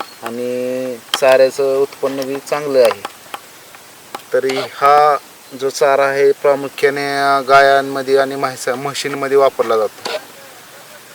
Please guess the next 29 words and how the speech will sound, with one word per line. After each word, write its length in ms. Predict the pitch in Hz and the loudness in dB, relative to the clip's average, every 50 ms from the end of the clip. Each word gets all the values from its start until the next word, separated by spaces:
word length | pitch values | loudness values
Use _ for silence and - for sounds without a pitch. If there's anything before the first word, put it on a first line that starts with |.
| - | -6
परंतु 280 | 135 135 135 139 131 147 | -4 -4 -4 0 2 4
आपण 260 | 143 147 - 151 139 | 4 4 4 0 0
इथे 260 | 139 135 - 143 143 | 0 0 0 2 2
एक 60 | 147 - - - | 2 2 0 2
प्रयोग 240 | 147 147 151 151 143 - - | 6 8 8 8 8 4 0
केलेला 300 | 165 156 143 143 139 127 | 0 0 2 4 4 4
आहे 180 | 113 104 110 113 - - - - - - - - - - - - - | 2 0 -2 -6 -10 -14 -16 -18 -20 -20 -20 -20 -20 -20 -20 -16 -12
की 60 | - 131 | -10 -4
गायांमध्ये 920 | 123 147 147 143 139 147 147 147 156 151 151 143 139 151 151 156 156 160 156 - - - - - - - | 2 4 6 6 6 6 4 2 -2 -2 -2 0 2 4 6 6 6 6 4 0 -6 -16 -16 -12 -8 -6
आणि 180 | 135 135 139 | -6 -6 -4
म्हशींमध्ये 640 | 143 147 143 131 - 151 139 147 147 147 139 143 143 | -6 -6 -6 -6 -6 -6 -6 -4 -4 -4 -2 0 2
ज्यावेळेस, 440 | 139 147 143 143 147 147 139 - - | 4 6 8 8 6 4 2 2 2
अ, 120 | 143 143 139 | 2 2 2
मेगा 320 | 139 143 143 143 135 143 | 2 2 2 4 4 4
सीड 260 | 143 - - 147 143 151 | 4 2 0 -2 2 4
वापरला 400 | 147 143 - - 147 135 139 139 | 4 4 4 2 2 4 4 6
जातो 320 | 139 135 - - 117 120 - - - - - - - - - | 6 4 2 0 -6 -10 -10 -12 -14 -14 -16 -16 -16 -10 -4
त्यावेळेस 320 | - 139 139 139 143 135 - - | 0 0 2 2 0 -4 -6 -4
तो 140 | 151 151 151 | -2 -2 0
सरींमध्ये 640 | 147 - - 170 160 151 151 160 156 151 147 147 156 | 0 0 2 2 2 2 0 -4 -4 -4 -2 2 4
लावला 260 | 151 147 139 127 127 | 6 6 6 6 4
जातो. 260 | 120 117 104 - - 110 - - - - - - - - - - - - - - - - - - - - - - - | 4 4 2 0 -4 -14 -14 -16 -16 -14 -12 -12 -12 -12 -14 -18 -20 -20 -20 -20 -20 -20 -18 -18 -18 -18 -14 -6 0
त्यामागे 500 | 127 127 135 143 139 139 139 135 143 143 | 2 2 4 4 4 4 6 6 4 4
त्याचं 240 | 135 - 139 131 135 | 4 2 0 0 0
कारण 520 | 139 - 139 143 135 135 139 143 143 143 | 2 4 6 6 6 4 2 -2 -4 -2
बे-, 320 | 143 143 - - - - - | -2 -2 -2 -4 -10 -4 2
कारण 240 | 139 135 131 139 139 | 4 6 6 8 6
असं 260 | 139 139 - - 147 | 6 4 4 4 4
असतं 360 | 143 - - - - 123 | 4 4 2 -2 -4 -4